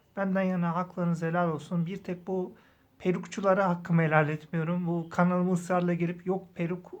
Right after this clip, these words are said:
candır, gerisi heyecandır." falan diyen müptezel arkadaşlara söylemek istiyorum. İnşallah rüzgar çıkar da <laughs> uçar o peruklarınızla. Ben de kurtulurum, siz de kurtulursunuz. Yok protez saç, protez kol mu bu? Protezin, saçın protezi mi olur? O da peruk.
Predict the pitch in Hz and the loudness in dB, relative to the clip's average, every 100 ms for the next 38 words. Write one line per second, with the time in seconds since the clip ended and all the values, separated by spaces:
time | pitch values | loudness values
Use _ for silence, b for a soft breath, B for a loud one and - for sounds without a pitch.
0 | 190 170 180 180 180 170 170 165 175 180 | -2 2 4 4 2 2 0 -4 -6 -2
1 | 170 180 175 170 175 175 175 165 170 175 | 0 0 0 -2 -2 0 0 0 0 -2
2 | 175 B B B B B - 175 175 190 | -4 B B B B B 0 0 2 0
3 | 185 190 180 175 185 175 175 - 180 185 | 0 0 0 -2 -2 0 -2 -2 -4 -2
4 | 190 - - 208 - 175 165 160 147 147 | -4 -8 -18 -20 -10 -6 -4 -4 -6 -10
5 | - 175 - 175 196 185 190 175 - 180 | -8 -8 -8 -6 -2 0 0 -2 -2 -2
6 | 165 190 185 - 190 175 175 - 202 180 | 0 0 -2 -4 -2 2 0 2 4 6
7 | 185 - 208 170 196 180 175 175 175 185 | 6 8 8 8 4 2 2 2 4 2
8 | 170 160 180 196 185 180 175 175 180 185 | 0 0 2 4 2 2 -2 0 0 0
9 | 180 180 180 175 170 - 156 160 - 170 | 0 -2 -2 -2 -4 -4 -6 -6 -4 -4
10 | 185 - B B B B - 185 185 202 | -4 -10 B B B B -4 -4 -4 -6
11 | 190 196 185 - 175 175 - - 208 202 | -6 -4 -6 -2 -2 -2 -10 -6 -6 -6
12 | 180 - 196 190 175 165 156 156 156 - | -10 -8 -6 -4 -2 -2 -2 -6 -10 -8
13 | 175 170 175 165 190 - 175 170 165 175 | -8 -6 -4 -6 -8 -6 -8 -4 -6 -4
14 | 175 175 165 185 165 147 180 214 240 - | -4 -4 -2 0 -2 -4 -8 -8 -8 -6
15 | 160 175 | -6 -6